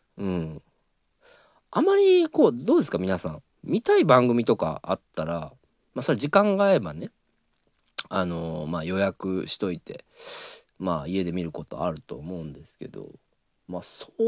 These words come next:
ういうの以外ってもう見る必要ないっすよね。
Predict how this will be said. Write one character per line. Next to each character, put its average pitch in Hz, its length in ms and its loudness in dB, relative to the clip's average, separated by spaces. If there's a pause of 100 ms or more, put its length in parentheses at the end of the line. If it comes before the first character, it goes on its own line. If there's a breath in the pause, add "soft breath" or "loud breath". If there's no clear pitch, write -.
(220)
う 233 60 2
い 233 160 0
う 220 40 -2
の 135 240 2
以 120 140 -2
外 95 260 0
っ - 60 -14 (200)
て 87 140 -6
も 87 340 -6
う - 20 -10
見 107 200 -4
る 170 80 -2
必 - 200 -10
要 90 60 -4
な 175 180 -4
い 175 40 -4
っ - 20 -8
す - 240 -16
よ 156 100 -12
ね。 151 340 -16